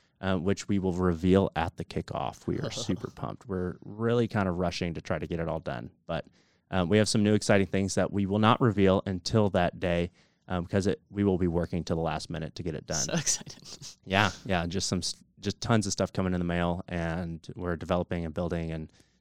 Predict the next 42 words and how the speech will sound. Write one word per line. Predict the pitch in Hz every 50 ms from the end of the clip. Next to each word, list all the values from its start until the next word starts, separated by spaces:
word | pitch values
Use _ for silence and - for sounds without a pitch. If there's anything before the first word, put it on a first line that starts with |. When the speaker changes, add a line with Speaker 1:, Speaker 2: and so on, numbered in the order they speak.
| _ -
Speaker 1:
doing | 113 110 110
all | 104
this | 101 -
cool | - - 104 95
stuff. | - - 92 87 -
So, | - - - 101 90 87 - - _ _ _ _ _ _ _ _ -
uh, | 98 92 90 -
we'll | - 117 120
reveal | 123 123 107 98 117 113 113
that | 110 104 101 - -
then. | 98 107 104 101 101 104 104 - -
Um, | - 95 95 92 92 90 90 -
again, | 101 101 - 113 113 117
this | 123 127 123 147
is | 139 120 101 113 - - _ _ _ _ _
all | 110 113 120 127 127
about, | 117 95 107 101 101 98 98 - - - - - - - -
um, | 92 92 92 90 87 87 87 87 82 87 104 - _
getting | 117 110 113 107
everything | 101 98 95 - 101 87
started, | - - - 92 87 90 85
making, | 90 92 92 95 95 92 - - -
making | 101 101 - 104 90
sure | - - - 95 95
everybody | - 98 98 87 95 92
gets | 90 - - -
started | - - - 92 90 87 92 85
off | 82 85 - -
right | 90 87 87 85 90 -
in | 95
the | 90 85
student | - - 98 87 87 85
ministry. | 85 85 82 - - 90 82 85 87
So, | - - 87 87 85 85 - _ _ _ _ _ _ _ _
um, | - 90 87 87 85 -
if | - 92 82 - - -
kids | - 127 127 120 117 113 -
or | 107 95
parents, | - - 110 104 104 98 90 -
y'all | 101 95 95 95
are | 90 82
wondering, | 90 92 92 90 92 92 92 90 87 87 87